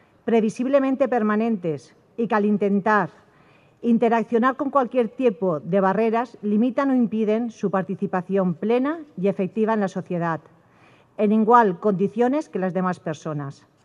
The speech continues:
La discapacidad surge de confrontar lo que queremos hacer, lo que podemos hacer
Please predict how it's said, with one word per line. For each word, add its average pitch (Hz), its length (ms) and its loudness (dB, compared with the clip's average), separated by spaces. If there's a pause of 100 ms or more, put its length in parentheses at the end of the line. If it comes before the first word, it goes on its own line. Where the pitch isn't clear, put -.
(540)
La 220 180 2
discapacidad 233 800 0
surge 254 720 -6 (100)
de 208 220 0
confrontar 196 760 0 (480)
lo 208 200 2
que 208 120 2
queremos 254 380 0
hacer, 202 480 -2 (640)
lo 220 200 2
que 214 100 0
podemos 220 480 2
hacer 254 360 -2